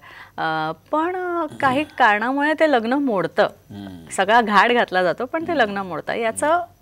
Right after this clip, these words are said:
Speaker 1: कारण काय असतं?
Speaker 2: बरोबर. नमस्कार. आज महत्त्वाचा सब्जेक्ट आहे. अ, ठरलेले लग्न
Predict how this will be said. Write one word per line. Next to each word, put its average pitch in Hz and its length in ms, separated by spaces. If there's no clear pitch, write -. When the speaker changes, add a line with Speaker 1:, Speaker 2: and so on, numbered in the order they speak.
Speaker 1:
कारण 233 320
काय - 160
असतं? - 300
Speaker 2:
बरोबर. 78 400
नमस्कार. 139 600
आज 104 120
महत्त्वाचा 113 540
सब्जेक्ट 110 340
आहे. 104 140
अ, 113 420
ठरलेले 143 600
लग्न 151 240